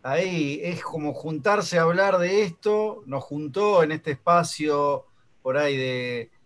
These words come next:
de fútbol de ascenso que tenemos como excusa, como hablamos siempre, porque no es que damos como que tenemos un programa para dar los resultados.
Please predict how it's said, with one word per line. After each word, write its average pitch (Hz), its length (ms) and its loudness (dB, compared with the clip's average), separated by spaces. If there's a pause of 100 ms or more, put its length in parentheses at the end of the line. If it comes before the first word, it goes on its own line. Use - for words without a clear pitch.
(160)
de 135 120 -6
fútbol 170 380 2
de 151 60 2
ascenso 180 580 2
que 131 120 -6
tenemos 151 420 -2
como 139 240 -6
excusa, 170 580 -4
como 120 160 -4
hablamos 151 380 -2
siempre, 127 580 -4 (380)
porque 123 200 -10
no 160 100 -4
es 160 120 -6
que 139 140 -4
damos 139 680 -4 (420)
como 127 260 -8
que 127 100 -8
tenemos 143 420 -4
un 147 100 -8
programa 143 440 -2
para 131 240 -2
dar 143 140 0
los 131 160 -6
resultados. 131 1200 -2